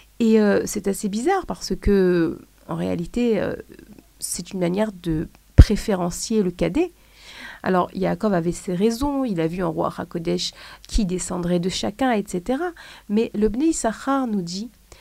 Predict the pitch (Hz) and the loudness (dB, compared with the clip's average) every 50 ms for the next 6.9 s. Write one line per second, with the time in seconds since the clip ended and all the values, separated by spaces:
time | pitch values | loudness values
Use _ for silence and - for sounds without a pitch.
0 | - _ _ _ _ - - 220 214 214 214 208 208 208 208 208 - - - _ | -20 _ _ _ _ 4 4 6 6 6 6 6 6 4 4 2 0 -6 -12 _
1 | _ - - _ _ _ - 190 - - - 220 226 269 294 277 220 214 202 190 | _ -20 -20 _ _ _ -4 -2 -2 0 0 2 2 2 2 0 0 0 0 -2
2 | 180 170 180 - - 240 285 359 403 392 381 - - _ _ - 190 196 202 208 | -2 -4 -4 -4 -2 -2 -2 -2 -4 -8 -12 -18 -20 _ _ -2 0 2 2 0
3 | 202 208 - - - 269 302 349 381 427 - - - _ _ _ - - - 180 | 0 0 0 0 2 2 2 0 -2 -4 -10 -16 -20 _ _ _ -12 -6 -4 -2
4 | 170 165 160 160 165 - - - - - - - - _ _ _ _ _ _ _ | -2 -2 -2 -2 -4 -4 -6 -6 -8 -10 -16 -20 -20 _ _ _ _ _ _ _
5 | _ _ _ _ _ - - - 190 180 170 160 160 156 156 151 143 - 208 202 | _ _ _ _ _ -12 -8 -6 -4 -2 -2 0 0 0 0 0 0 0 2 2
6 | 190 185 185 180 214 262 269 220 175 - - - - 180 - 110 110 | 2 0 0 -2 -2 0 0 0 -2 -4 -6 -6 -2 -2 -2 -2 -2